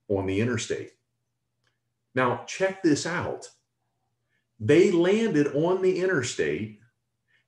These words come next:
and freaking people were driving their cars into those cargo planes.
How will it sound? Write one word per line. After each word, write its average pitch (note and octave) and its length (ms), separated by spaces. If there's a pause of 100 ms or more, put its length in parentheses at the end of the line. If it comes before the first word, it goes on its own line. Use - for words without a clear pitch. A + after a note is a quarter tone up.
(120)
and C3+ 180
freaking F3 720
people D3 640
were C#3 260
driving E3 680
their E3 200
cars C#3 880
into F#3 1080 (220)
those D#3+ 260
cargo C#3 400
planes. - 440